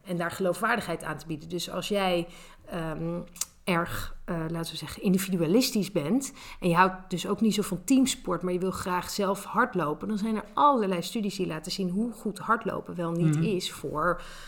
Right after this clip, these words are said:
Speaker 1: weet ik veel wat. En in, in Het Grote Niets heb ik het veel over meditatie, wat ik eigenlijk als een soort echt hedendaags ritueel ziet, wat, eh, wat het binnen moet, eh, eh,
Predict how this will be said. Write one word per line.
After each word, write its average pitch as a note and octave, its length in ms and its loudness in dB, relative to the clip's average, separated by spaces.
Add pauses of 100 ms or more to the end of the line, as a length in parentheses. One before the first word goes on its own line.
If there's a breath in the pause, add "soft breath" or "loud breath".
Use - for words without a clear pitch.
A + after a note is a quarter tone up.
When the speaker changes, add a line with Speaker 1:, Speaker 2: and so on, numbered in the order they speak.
(140 loud breath)
Speaker 1:
weet F3+ 140 -4
ik B3 120 0
veel D#3+ 140 -10
wat. C#3+ 340 -14
En F3 200 -2
in, F#3+ 200 2
in F#3 200 -2
Het F3 100 -2
Grote F#3 320 2
Niets F#3+ 200 4
heb F3+ 100 -2
ik D#3 60 -8
het D#3+ 100 -4
veel D#3+ 160 -4
over D#3 180 -4
meditatie, E3 680 0
wat E3 100 -2
ik E3+ 80 -8
eigenlijk D#3+ 340 -10
als D#3+ 80 -10
een E3+ 60 -8
soort - 320 -14 (560 loud breath)
echt - 420 0
hedendaags F#3 800 2
ritueel F#3 460 -4
ziet, F3 400 -8
wat, E3 460 -4
eh, G#3 80 -6 (400)
wat F#3 180 -6
het F3 160 -4
binnen F#3 260 4
moet, E3 260 -4
eh, - 360 -6
eh, E3+ 160 -6